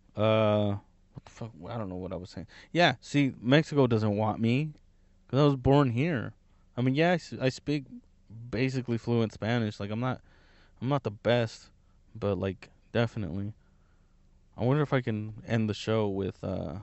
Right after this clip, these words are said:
in, in Spanish. No, I don't wanna, I don't wanna do that shit. Let me see this real quick. I don't know why the fuck we still have, um,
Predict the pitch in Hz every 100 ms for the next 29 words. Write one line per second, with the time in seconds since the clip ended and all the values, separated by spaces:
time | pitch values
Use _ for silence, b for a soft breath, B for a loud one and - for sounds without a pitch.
0 | - - 95 87 101 98 - 95 87 87
1 | 95 - - - - 123 131 131 123 123
2 | 98 98 101 - 110 92 76 82 69 62
3 | - 58 55 - b b b b b b
4 | _ 95 104 110 - - 52 58 - 62
5 | 57 - - - - - _ - - -
6 | - _ - 131 - - - - - -
7 | - - - - - - - - - -
8 | - - - - - - - - - -
9 | - _ _ _ _ _ _ 104 107 110
10 | 107 - - 117 101 110 117 113 113 -
11 | 117 107 - - 131 - - - - 101
12 | 101 107 - - 110 107 107 110 107 101
13 | 95 101 95 95 95 95